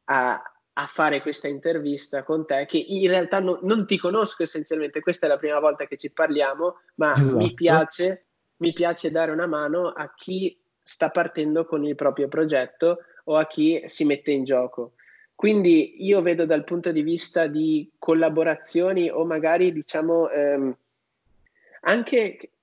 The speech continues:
Speaker 1: per esempio, eh, persone che fanno video nel mio stesso te-, nel, con il mio stesso tema, non li vedo come competitors, ma anzi li vedo più come colleghi, perché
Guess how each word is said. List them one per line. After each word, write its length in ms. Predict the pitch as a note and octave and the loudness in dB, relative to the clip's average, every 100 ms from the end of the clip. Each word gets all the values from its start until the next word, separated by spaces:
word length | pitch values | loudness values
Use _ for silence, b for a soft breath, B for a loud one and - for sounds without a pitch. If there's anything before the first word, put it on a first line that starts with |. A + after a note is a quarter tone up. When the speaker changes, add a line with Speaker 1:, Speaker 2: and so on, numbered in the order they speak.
| _ | _
Speaker 1:
per 160 | - E3 | -4 -2
esempio, 640 | D#3+ E3+ F3+ F#3 F3+ F3 b b b b | 0 -2 -2 0 0 0 b b b b
eh, 280 | - D3 C3+ - | -4 -2 -2 0
persone 520 | F3+ F3+ - G#3 G3+ | -2 0 -4 -2 -2
che 100 | E3 | -6
fanno 600 | - E3+ E3+ E3+ D#3+ - | -4 0 0 0 -2 -8
video 360 | - D#3 G3+ G3 | -8 -6 0 0
nel 180 | E3+ D3 | 2 2
mio 180 | D3+ D3+ | 0 -2
stesso 520 | - D#3 - E3 D3 | -4 -4 -2 -4 -2
te-, 360 | D3+ C#3 C3 - | -2 -2 -4 -10
nel, 600 | - D3 D3+ D#3 D#3+ D#3 D3+ | -8 -4 0 2 2 -2 -2
con 160 | E3+ | 2
il 100 | E3+ | 4
mio 120 | E3+ D#3+ | 4 2
stesso 400 | - E3+ F#3+ E3+ | -2 -4 -2 0
tema, 320 | D3+ C3+ C#3 | 2 2 2
non 160 | E3+ | 2
li 100 | G3 | 2
vedo 260 | F#3+ G#3 G#3 | 4 4 2
come 240 | F3+ E3 | 0 -2
competitors, 880 | D#3 D3 C#3+ C3+ C3+ C3+ - C3+ - | -2 -4 -2 0 -2 -4 -2 -2 -2
ma 180 | - D#3+ | 0 2
anzi 320 | E3 F3+ - | 2 -2 0
li 80 | D3+ | 2
vedo 280 | D3+ E3 E3+ _ | 2 2 0 _
più 180 | - G3 | -2 0
come 260 | F#3+ E3+ | 2 2
colleghi, 600 | D#3 E3 D3 D3+ D3+ C#3 C3+ | 2 0 2 2 0 -4 -6
perché 460 | C#3 C#3 E3 D3 | -6 -2 -2 -2